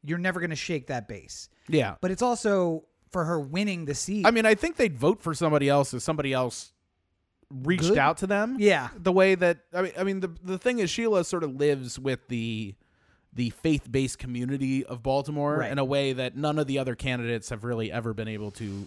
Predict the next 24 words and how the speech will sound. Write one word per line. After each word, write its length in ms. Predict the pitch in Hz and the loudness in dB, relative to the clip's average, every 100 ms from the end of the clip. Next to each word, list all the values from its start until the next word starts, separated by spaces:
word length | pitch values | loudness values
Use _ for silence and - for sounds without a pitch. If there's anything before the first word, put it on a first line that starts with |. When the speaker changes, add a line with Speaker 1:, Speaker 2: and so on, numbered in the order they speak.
| - | -6
Speaker 2:
break 260 | 127 117 110 | -4 -4 -6
into. 460 | 98 - 69 62 107 | -12 -12 -16 -14 -6
Speaker 1:
Yeah. 260 | 180 233 247 147 151 | -2 -2 -4 -12 -6
Speaker 2:
And 140 | 151 | -2
usually 800 | 175 233 262 226 214 190 175 160 _ _ _ _ _ _ _ - | 4 6 6 4 6 4 2 -6 _ _ _ _ _ _ _ 2
amongst 520 | 175 170 175 170 - | 4 6 4 2 -4
the 100 | 170 | -2
people 260 | 175 156 151 | -2 0 0
who 80 | 160 | 4
run 220 | 147 143 | 4 4
for 120 | 147 | 2
mayor 320 | 139 131 120 | 2 2 2
is 140 | 117 117 | -2 -2
one 200 | 143 135 | -2 -2
person 360 | 147 135 131 | -2 -2 -2
who 140 | 120 120 | -6 -4
sort 220 | 131 127 | -2 -2
of 80 | 113 | 0
has 320 | 127 117 110 | -2 -4 -6
the 160 | 120 | -6
faith 380 | 110 - 160 - | -4 0 0 0
community 500 | - 151 143 139 123 | -4 -2 0 -2 -4
behind 420 | 117 104 123 113 90 | -6 -8 -8 -8 -10
them. 300 | 78 50 | -16 -18